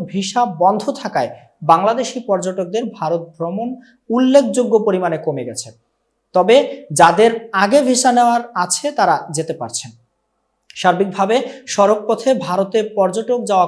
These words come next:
কমেছে। আকাশপথেও কলকাতা ও চেন্নাইয়ের ফ্লাইট কমিয়েছে দেশীয় এয়ারলাইন্সগুলো। এছাড়া সার্বিকভাবে অর্থনীতি কিছুটা চাপে থাকায় এবং উচ্চ মূল্যস্ফীতির কারণে দেশে বিদেশি ভ্রমণ কমে গেছে। এনবিআর সূত্রে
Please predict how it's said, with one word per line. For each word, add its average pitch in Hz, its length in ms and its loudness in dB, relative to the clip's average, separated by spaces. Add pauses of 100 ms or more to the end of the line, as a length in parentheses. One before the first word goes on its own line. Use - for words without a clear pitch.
কমেছে। 160 340 -6 (240)
আকাশপথেও 233 560 -8 (140)
কলকাতা 208 380 -4 (140)
ও 175 40 -2 (160)
চেন্নাইয়ের 226 440 -6 (140)
ফ্লাইট 156 280 -2 (100)
কমিয়েছে 170 380 -4 (160)
দেশীয় 156 320 -6 (320)
এয়ারলাইন্সগুলো। 131 600 -2 (1300)
এছাড়া 180 280 0
সার্বিকভাবে 208 680 0 (240)
অর্থনীতি 214 540 0
কিছুটা 185 360 -2 (220)
চাপে 190 240 0 (100)
থাকায় 269 360 0
এবং 214 140 -2 (240)
উচ্চ - 200 -10 (160)
মূল্যস্ফীতির 262 720 -2
কারণে 160 260 0 (460)
দেশে 185 260 -2 (160)
বিদেশি 226 440 -6 (480)
ভ্রমণ 175 380 0 (200)
কমে 190 240 0
গেছে। - 220 -8 (680)
এনবিআর 170 400 -2
সূত্রে 175 260 -8